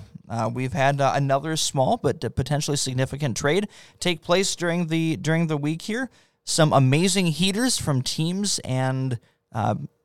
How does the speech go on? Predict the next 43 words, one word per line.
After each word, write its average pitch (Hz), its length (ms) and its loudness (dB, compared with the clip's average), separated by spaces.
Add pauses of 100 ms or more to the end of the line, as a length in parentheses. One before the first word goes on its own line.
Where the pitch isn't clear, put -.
(100)
individual 123 560 0
players 139 500 0
as - 240 -4
well. 170 280 4
The 139 160 0
All-Star 165 560 6 (100)
starters 226 640 0
were 180 180 4
announced, 170 440 2
Team 180 240 0
U 160 180 6
S 165 160 2
A 156 160 2
as 147 160 2
well. 202 380 4 (400)
Uh, 113 240 0
we're 156 160 2
gonna 160 180 2
give 151 400 -2
our 151 260 6
own 175 240 4
version 151 380 2
of 135 300 2
the, 135 380 2 (320)
uh, 117 140 -2 (100)
A 156 140 4
L 151 200 6
M 151 180 4
V 147 160 2
P, 185 340 0 (140)
uh, 135 200 2
debate 131 460 2
at 135 140 -2
this 131 240 0
point, 151 440 -2
and 127 400 -4 (360)
if 131 160 -4
things 151 340 0
would 131 160 -2
continue, 160 420 0
where 143 300 4
would 151 200 2
we, 139 340 0